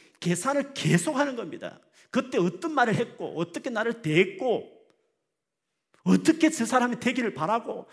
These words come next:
앞으로 어떻게 이루어지면 좋겠고, 별별 생각을, 커다란 논문을 계속 수-,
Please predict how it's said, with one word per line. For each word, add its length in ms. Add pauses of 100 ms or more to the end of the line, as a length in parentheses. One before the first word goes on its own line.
(120)
앞으로 540
어떻게 320
이루어지면 340
좋겠고, 420
별별 480
생각을, 960 (600)
커다란 500
논문을 520
계속 440
수-, 320